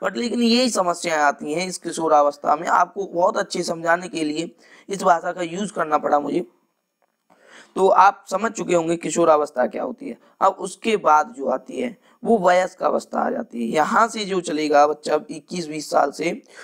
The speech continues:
बीस साल तक तो ये किशोरावस्था में रहेगा, उसके बाद की एज से चलेगा प्रारंभिक वयस्क अवस्था में, मध्यावस्था में, यानी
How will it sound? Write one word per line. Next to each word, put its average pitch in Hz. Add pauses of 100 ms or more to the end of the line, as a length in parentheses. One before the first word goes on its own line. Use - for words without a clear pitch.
(160)
बीस 180
साल 202
तक 208
तो 208
ये 196
किशोरावस्था 208
में 185
रहेगा, 175 (280)
उसके 208
बाद 180
की 202
एज 175
से 175
चलेगा 165
प्रारंभिक 151
वयस्क 147
अवस्था 113
में, 120 (680)
मध्यावस्था 180
में, 170 (260)
यानी 180